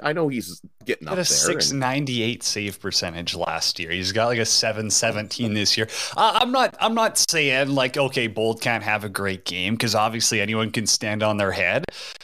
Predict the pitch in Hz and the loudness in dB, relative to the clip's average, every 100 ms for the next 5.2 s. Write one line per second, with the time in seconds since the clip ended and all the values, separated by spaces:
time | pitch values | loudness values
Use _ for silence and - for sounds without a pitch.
0 | - - 156 143 156 156 151 151 - 147 | -6 0 2 2 4 4 4 4 4 4
1 | 127 131 - 127 151 156 175 127 127 131 | 4 4 2 4 4 4 2 2 2 2
2 | 127 127 113 104 110 127 95 87 - 104 | 2 2 2 0 2 0 0 -4 -4 0
3 | - - 113 98 104 98 - 110 107 - | 0 2 2 0 -2 -4 -2 -2 -2 -2
4 | 98 - 113 101 98 87 - 113 98 80 | -4 -2 0 2 2 0 0 0 0 0
5 | - - | -6 -16